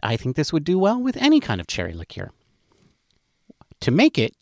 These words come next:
you combine all three ingredients in a mixing glass with ice, stir until chilled,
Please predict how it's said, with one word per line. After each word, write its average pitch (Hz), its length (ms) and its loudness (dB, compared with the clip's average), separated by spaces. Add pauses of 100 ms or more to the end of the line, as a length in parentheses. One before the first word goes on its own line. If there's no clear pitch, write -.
you 117 120 -4
combine 101 460 0
all 214 280 6
three 170 360 -4
ingredients 104 580 -2
in 92 80 -8
a 92 40 -6
mixing 143 340 -2
glass 117 520 -2
with - 220 -8
ice, 196 460 0 (320)
stir 196 540 0
until 110 460 -2
chilled, 156 540 0